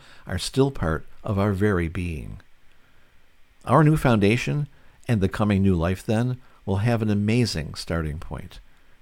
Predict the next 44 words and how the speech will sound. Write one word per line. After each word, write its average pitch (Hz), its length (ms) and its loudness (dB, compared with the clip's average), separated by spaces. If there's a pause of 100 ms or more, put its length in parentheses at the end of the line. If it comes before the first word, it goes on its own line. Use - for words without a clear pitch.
(260)
We 104 100 2
may 120 120 4
not 98 200 2
perceive 95 440 -2
this 78 240 -4
as 92 100 -10
the 78 80 -12
case. 78 540 -6 (480)
We 139 80 0
do 131 120 0
not 120 140 2
have 123 240 -2
to. - 160 -12 (1000)
What 117 120 4
is 107 140 4
at 123 120 6
our 165 120 2
core, 156 440 0 (380)
that 101 180 0
core 123 280 4
that 107 180 4
still 110 280 2
brings 104 300 0
us 101 120 0
to - 100 -2
tears 98 400 0
because 95 340 -4
of 87 80 -2
its 82 160 -8
loss, 82 480 -4 (520)
knows 107 420 6
what 82 160 -2
is 85 160 -6
valuable, 85 580 -8 (280)
what 92 260 0
is 92 140 0
precious. - 640 -6 (340)
It 113 180 0
knows 107 540 2 (160)
because 98 340 -2
it 87 60 -4
has 82 200 -4
a 71 60 -6
model. 71 540 -6